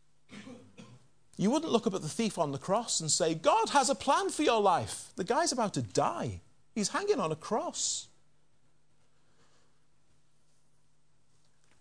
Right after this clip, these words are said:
But he does need to hear this message. Be reconciled to God before you die.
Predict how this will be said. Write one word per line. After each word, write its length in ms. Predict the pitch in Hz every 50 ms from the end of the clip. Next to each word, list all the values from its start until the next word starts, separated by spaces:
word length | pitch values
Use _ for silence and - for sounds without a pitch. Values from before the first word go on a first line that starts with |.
| - - -
But 120 | 165 165
he 100 | 165 160
does 380 | 123 - - 208 277 311 - -
need 200 | 202 185 170 147
to 100 | - 143
hear 200 | 117 143 123 113
this 280 | 107 151 202 - -
message. 540 | - 117 - - - 90 - - - - - - - - - - - - - - - - - - - - - - - - - - - - - - - - - - - - - - - - - - - - - - -
Be 180 | 135 139 175
reconciled 760 | 165 123 135 143 - - 131 120 - - - 135 131 123 113 -
to 80 | - 107
God 380 | 101 - 123 135 135 127 -
before 380 | - 110 98 - - 123 127 147
you 160 | 143 117 101
die. 340 | 90 - 95 98 113 123